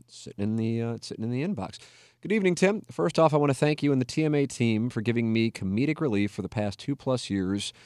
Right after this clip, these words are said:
specifically during covid. I'm a home health physical therapist, and we were thrown into the fires of hell that the pandemic caused for our senior citizens.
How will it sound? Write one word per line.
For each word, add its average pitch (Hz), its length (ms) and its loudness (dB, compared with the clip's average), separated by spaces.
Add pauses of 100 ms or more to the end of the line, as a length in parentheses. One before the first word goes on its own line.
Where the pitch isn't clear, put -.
(220)
specifically 139 680 2
during 120 260 4
covid. 107 400 2
I'm 87 140 -10
a 85 40 -12
home 120 240 -6
health 120 320 -6 (100)
physical 135 480 -6
therapist, 95 600 -2 (460)
and 107 100 -2
we 107 100 -2
were 101 120 -2
thrown 135 360 0
into 120 140 0
the 95 60 -2
fires 156 720 6
of 123 80 -6
hell 127 420 2
that 95 100 -8
the - 60 -18
pandemic 107 540 -2
caused 101 520 0
for 98 240 -4
our 92 220 -6
senior 113 400 -4
citizens. - 520 -4